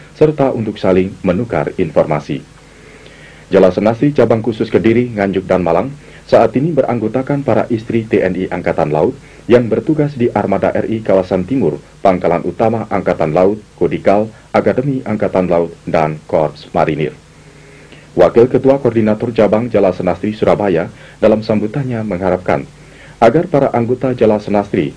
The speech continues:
dapat meningkatkan kesejahteraan keluarga serta dapat mendorong prestasi kerja bagi suaminya. Ketua Pimpinan Daerah Korps Wanita Veteran R I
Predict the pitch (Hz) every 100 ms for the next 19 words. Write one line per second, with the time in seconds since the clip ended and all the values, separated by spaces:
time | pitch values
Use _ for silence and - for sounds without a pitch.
0 | - 92 104 110 - 92 92 131 131 131
1 | 127 107 101 92 92 - 80 78 76 76
2 | 95 113 - - - - 139 143 131 113
3 | 110 110 101 101 95 87 82 104 101 104
4 | 95 85 87 87 - - 80 76 76 76
5 | - - 80 78 78 69 73 - - -
6 | - - - - - - - - - -
7 | - - - - - - - - - -
8 | 131 131 135 185 160 143 131 135 143 110
9 | 117 - 117 - - 104 107 117 127 131
10 | 110 107 113 131 - 101 95 107 82